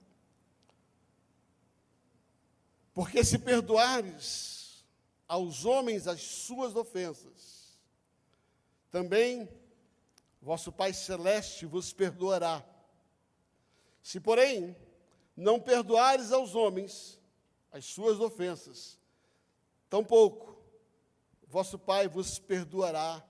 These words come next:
as vossas ofensas." Deixa eu convidar você a fazer essa leitura juntamente comigo. Vamos voltar para o versículo quatorze, tá? <clears throat> Eu vou ler, eu vou ler e vocês repetem.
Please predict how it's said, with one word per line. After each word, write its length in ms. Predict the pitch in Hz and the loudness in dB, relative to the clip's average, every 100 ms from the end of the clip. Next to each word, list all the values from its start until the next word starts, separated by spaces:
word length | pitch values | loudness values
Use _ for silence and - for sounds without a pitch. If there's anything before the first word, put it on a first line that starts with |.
| _ _ _ _ | _ _ _ _
as 240 | 151 151 - | -10 -10 -12
vossas 640 | 120 175 180 - 165 135 | -2 0 0 -6 -12 -12
ofensas." 800 | 160 - 190 180 - 135 - - _ _ | -14 -2 0 0 -4 -18 -18 -20 _ _
Deixa 160 | _ - | _ -6
eu 40 | |
convidar 400 | 190 180 180 185 | 0 0 0 -4
você 540 | 175 165 - 196 202 - - _ _ _ _ | -4 -12 -8 -4 -4 -6 -20 _ _ _ _
a 80 | 139 | -18
fazer 320 | 160 147 185 | -16 -10 -10
essa 180 | 170 180 | -10 -10
leitura 540 | 170 151 202 196 156 120 | -12 -10 -8 -6 -8 -10
juntamente 520 | 170 175 170 180 - | -10 -8 -6 -6 -8
comigo. 340 | 160 180 196 | -10 -8 -8
Vamos 200 | 190 240 | -8 -6
voltar 260 | 196 180 180 | -8 -4 -6
para 100 | 175 | -4
o 40 | |
versículo 420 | 170 156 190 180 | -10 -10 -16 -16
quatorze, 720 | 165 151 - 175 165 160 - _ _ _ _ _ _ _ _ _ | -14 -14 -6 -6 -6 -12 -20 _ _ _ _ _ _ _ _ _
tá? 300 | 151 160 139 _ _ _ _ _ _ _ _ _ - | -10 -10 -12 _ _ _ _ _ _ _ _ _ -8
<clears throat> 360 | 220 160 - _ _ _ _ | -8 -8 -14 _ _ _ _
Eu 80 | 147 | -8
vou 160 | 175 196 | -4 -4
ler, 240 | 185 196 | -2 -4
eu 80 | 170 | -2
vou 100 | 185 | -2
ler 200 | 202 202 | 0 0
e 20 | |
vocês 300 | 185 165 196 | -2 -8 -8
repetem. 600 | 190 196 196 185 147 | -6 0 0 0 -14